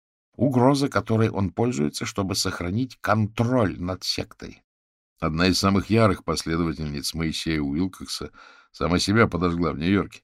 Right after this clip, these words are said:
заметил Тейтум. «Зачем ей было так поступать, если это наказание?» Она, вероятно, просто убедила себя, что заслужила подобное наказание. Вы просто не поверите, насколько извращённым становится мыслительный процесс людей, которым основательно промыли мозги.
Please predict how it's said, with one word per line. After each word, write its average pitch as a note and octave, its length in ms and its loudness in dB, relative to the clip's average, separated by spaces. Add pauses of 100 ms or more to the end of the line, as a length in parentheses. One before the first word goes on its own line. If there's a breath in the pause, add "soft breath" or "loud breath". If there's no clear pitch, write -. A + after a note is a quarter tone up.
(120)
заметил D2+ 440 -6
Тейтум. - 440 -12 (480 loud breath)
«Зачем G#2 480 6
ей F#2 160 6
было F#2 340 4
так - 280 0
поступать, - 580 -4
если E2 280 -2
это - 140 -8
наказание?» D2 840 -4 (560)
Она, D#3 180 -2
вероятно, C#3+ 400 -2
просто A2+ 280 -4
убедила E2 360 -4
себя, D3+ 240 -2
что - 160 -6
заслужила F#2 760 -2
подобное D2 380 -12
наказание. C#2+ 600 -16 (220 soft breath)
Вы - 60 -8
просто A2 260 -2
не - 20 -4
поверите, A2 460 -2
насколько - 480 -2
извращённым F2 680 -2
становится F2+ 480 -4
мыслительный F#2 720 -2
процесс - 480 -6
людей, D2 420 -4 (320 loud breath)
которым - 360 -2
основательно A#2 560 -2
промыли A#2+ 340 -2
мозги. G#2+ 460 -2